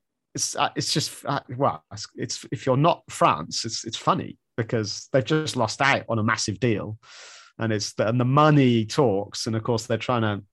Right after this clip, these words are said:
not directly say it's the money, and they're trying to say it's more on the political level. "We're not happy to be involved," but of course, of course, it's the money.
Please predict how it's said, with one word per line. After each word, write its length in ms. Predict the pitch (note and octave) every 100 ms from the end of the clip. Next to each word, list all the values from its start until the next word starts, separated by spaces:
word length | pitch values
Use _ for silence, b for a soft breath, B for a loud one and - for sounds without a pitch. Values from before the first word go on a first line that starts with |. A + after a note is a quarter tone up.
| _ _
not 320 | B2 B2+ - _
directly 420 | A#2+ A2+ B2+ B2
say 440 | A2+ - D3 C#3+ B2+
it's 220 | A#2+ -
the 120 | -
money, 320 | C3 D3 A#2 A#2
and 100 | A2+
they're 80 |
trying 200 | A2 B2
to 20 | A2
say 220 | B2 A2+
it's 180 | G#2 A#2+
more 160 | A2+
on 100 | G#2+ -
the 80 | -
political 420 | B2 A2 - A2+
level. 220 | A2 G2
"We're 100 | G2
not 160 | A2 G#2+
happy 160 | A2
to 100 | G#2
be 100 | G#2
involved," 540 | G2+ A#2 G#2+ F#2+ F#2+ -
but 100 | G#2
of 60 |
course, 340 | C3 G2+ - -
of 100 | A2+
course, 240 | - G2
it's 120 | - -
the 80 |
money. 260 | F2+ E2 -